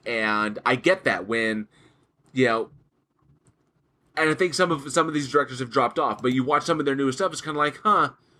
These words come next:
well, I can see what they tried to do there, but yeah, it just doesn't translate anymore." Like, I can feel the Spielbergian storytelling,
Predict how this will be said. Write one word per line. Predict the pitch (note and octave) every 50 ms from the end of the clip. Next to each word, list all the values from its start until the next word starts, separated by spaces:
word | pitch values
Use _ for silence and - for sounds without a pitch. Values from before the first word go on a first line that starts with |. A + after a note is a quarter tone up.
| _ _ _ _ _
well, | - F3 F#3
I | F#3 F3+
can | F3 F#3+ -
see | - G#3 G#3
what | G3 F#3
they | F#3+ E3
tried | D#3+ - F3 D#3+
to | D3 C3+
do | C#3 F3+ F#3+
there, | E3 C3 A2+ G2 F#2 F#2+ G2 - _ _ _ _ _ _ _ _ _ _ -
but | D#3 D#3 D3+ C#3+ D3+
yeah, | D3+ D3+ D3
it | D3
just | C3+ C3 C3+
doesn't | D3+ C3+ B2+ B2+
translate | B2+ D#3+ E3+ E3+ D3+ C#3 C3+ A2
anymore." | G2+ G2+ G2 G2+ G2
Like, | G#2 B2 C#3 C3+
I | - E3 F#3+
can | - F#3 E3+
feel | D3+ - - - - - C#4 C#4+ B3 F#3 C#3 B2+
the | A2 G2+ B2
Spielbergian | B2 - - D#3+ D#3 D3+ C#3 C#3 C#3 C#3 A#2+ B2+ C3 B2+ B2 A#2 A2 A2 G#2+
storytelling, | - - - - F3 E3+ D#3 C3 A2+ A#2+ G#2+ F#2 D#2+ C#2 B1+ C#2